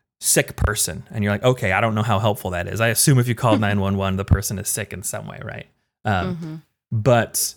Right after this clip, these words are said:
Speaker 1: a lot of times you'll get, like, dispatched out for drunk person, right?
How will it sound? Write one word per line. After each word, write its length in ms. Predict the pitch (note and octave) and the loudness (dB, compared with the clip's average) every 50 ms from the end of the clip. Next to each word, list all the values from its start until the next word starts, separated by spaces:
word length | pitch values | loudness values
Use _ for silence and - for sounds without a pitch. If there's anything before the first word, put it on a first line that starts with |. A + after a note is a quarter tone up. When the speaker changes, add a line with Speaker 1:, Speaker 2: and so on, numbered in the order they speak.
| _ _ _ | _ _ _
Speaker 1:
a 100 | - A2 | -2 0
lot 260 | A2+ A#2 A2+ B2 C#3 | 2 2 2 2 0
of 60 | D3+ - | 0 -2
times 600 | C#3+ C3 A2 G#2+ G2+ G2 G2 G#2 - - - - - | 0 0 0 2 0 0 -2 -4 -6 -8 -10 -4 -2
you'll 140 | C3 B2+ B2 | 0 0 2
get, 120 | C3+ G2+ | 0 0
like, 320 | G#2+ G2 G2 - - A#2 | 0 -2 -2 -4 -6 -4
dispatched 500 | A#2 B2 - - B2 G#2+ G2+ - - - | -4 -4 -2 0 -2 -2 -2 -4 -6 -6
out 240 | - G2 G2 - - | -4 -4 -4 -4 -6
for 540 | - - G#2+ G2 F#2 F#2 F#2 F2+ F2 F#2 - - _ _ _ _ - | -8 -6 -4 -2 -2 -2 -2 -4 -4 -6 -8 -12 _ _ _ _ -4
drunk 320 | A#2 - A#2 G#2+ G#2 - - | 0 2 2 2 2 0 -4
person, 380 | - - - - - - - - _ - | -6 -6 -6 -8 -10 -12 -14 -16 _ -8
right? 220 | - F2+ F2+ - | -6 -6 -6 -4